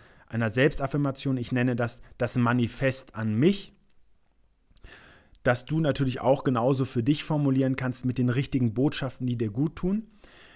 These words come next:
Und dann eben einem Bewegungsblock.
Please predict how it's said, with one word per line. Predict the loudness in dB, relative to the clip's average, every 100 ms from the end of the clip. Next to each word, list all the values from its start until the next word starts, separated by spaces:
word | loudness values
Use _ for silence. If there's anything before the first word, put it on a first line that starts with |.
| -20 _ _ -2
Und | 2
dann | 4 4 2
eben | 2 2 0
einem | -2 0 0 -2 -8 -10
Bewegungsblock. | 2 4 8 6 6 2 0 0 2 4 0 -6